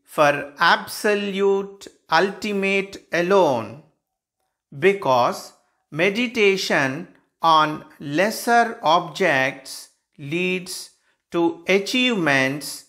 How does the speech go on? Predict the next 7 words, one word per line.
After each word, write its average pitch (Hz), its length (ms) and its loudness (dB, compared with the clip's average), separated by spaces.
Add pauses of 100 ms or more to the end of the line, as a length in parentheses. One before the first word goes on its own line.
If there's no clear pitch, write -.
(360)
which 160 300 -4 (260)
fall 208 460 4
short - 800 -2 (420)
of 156 260 0
the 147 140 0 (240)
established 175 1040 0 (160)
goal. 156 420 2